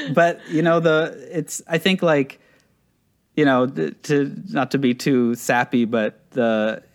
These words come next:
obviously, like, I can't provide on this two-person team, like, a reference point for Clarissa in terms of, uh, engineers, because I don't, you know, to me, I'm just like, "Is it working? Great." You know, 'cause I'm not an engineer myself. But, uh, you know, I've interviewed a lot of folks and I've worked with a lot of people. And I think, like,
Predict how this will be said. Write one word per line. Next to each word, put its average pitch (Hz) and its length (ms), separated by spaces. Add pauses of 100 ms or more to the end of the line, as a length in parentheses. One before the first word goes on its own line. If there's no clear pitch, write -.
(300)
obviously, 156 400
like, 139 220
I 135 120
can't 131 400
provide 117 580
on 117 120
this 110 140
two-person 127 480
team, 120 320
like, 104 280
a 107 360
reference 113 480
point 110 300
for 107 120
Clarissa 104 340
in 101 120
terms 104 280
of, 98 140 (180)
uh, 101 160
engineers, 104 600
because - 320
I 92 120
don't, 92 220 (100)
you 107 80
know, 87 100
to - 140
me, 107 200
I'm 95 120
just - 140
like, 82 100
"Is 95 140
it 98 60
working? 156 380
Great." 175 280 (500)
You 127 80
know, 117 100
'cause 117 100
I'm 113 120
not 104 300
an 110 140
engineer 107 380
myself. 101 540
But, 127 260 (460)
uh, 127 260
you 165 120
know, 123 140
I've 151 240
interviewed 147 380
a 123 60
lot 117 180
of 110 80
folks 127 320
and 107 260
I've 98 120
worked 110 220
with 110 100
a 104 60
lot 101 160
of 95 80
people. 110 460
And 98 440
I 110 100
think, 110 260
like, 98 380